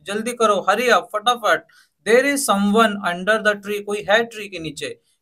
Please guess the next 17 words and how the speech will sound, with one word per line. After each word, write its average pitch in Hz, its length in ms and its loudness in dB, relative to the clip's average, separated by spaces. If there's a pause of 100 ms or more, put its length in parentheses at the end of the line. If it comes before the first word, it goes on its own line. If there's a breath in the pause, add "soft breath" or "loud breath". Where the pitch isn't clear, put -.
(140)
Come 240 160 4
and 214 320 -2
take 208 400 -4
his 220 120 -4
jewels 254 680 -6 (140)
and 175 220 -4
his 185 260 -4
horse, 202 260 0
फटाफट 214 440 -2
से 220 140 2
आके 190 260 2
इसके 202 220 -8
jewel, 185 360 -6
इसकी 196 200 -6
jewelry 170 400 -4
जो 196 200 -6
है, 196 300 2